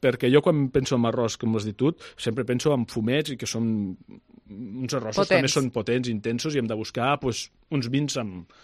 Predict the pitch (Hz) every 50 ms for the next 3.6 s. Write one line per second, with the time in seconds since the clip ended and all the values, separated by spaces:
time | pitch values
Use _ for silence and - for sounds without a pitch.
0 | - - _ - 120 120 120 - - 123 120 - - 151 160 156 143 117 110 101
1 | - - 101 92 - - 104 95 98 104 - - 113 104 101 104 101 98 90 92
2 | 78 - - 107 101 95 90 85 101 90 90 98 92 92 104 101 - - 104 98
3 | 104 95 95 95 95 92 92 92 85 87 95